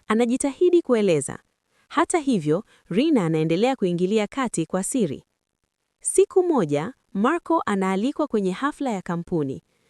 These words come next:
Rina anachukua fursa hiyo kumwonyesha Marco kama wake. Wanacheka, wakichumbiana mbele ya watu wengine. Liwanag anapita ghafla, anaona tukio hilo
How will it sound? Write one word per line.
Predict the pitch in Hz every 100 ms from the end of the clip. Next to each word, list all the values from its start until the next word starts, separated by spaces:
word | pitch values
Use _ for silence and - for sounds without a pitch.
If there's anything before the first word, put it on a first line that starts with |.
| _ _
Rina | 185 277 370 190 160
anachukua | 170 170 - 214 339
fursa | 302 220 202 196
hiyo | 254 277 165
kumwonyesha | - 190 202 277 359 277
Marco | 247 247 - 147
kama | - 285 277
wake. | 202 151 - 117 - _ _ _ _
Wanacheka, | 160 156 143 - 247 247 247 254 _ -
wakichumbiana | 247 285 - 285 285 339 320 196
mbele | 180 170
ya | 156
watu | 151 160 160
wengine. | 156 160 143 - - _ _ _ _ _ _
Liwanag | 196 220 233 349 233 160
anapita | 160 160 262 262 202
ghafla, | 185 285 - 165 208 _ _
anaona | 208 208 277 339
tukio | 285 196 - 190
hilo | 190 214 147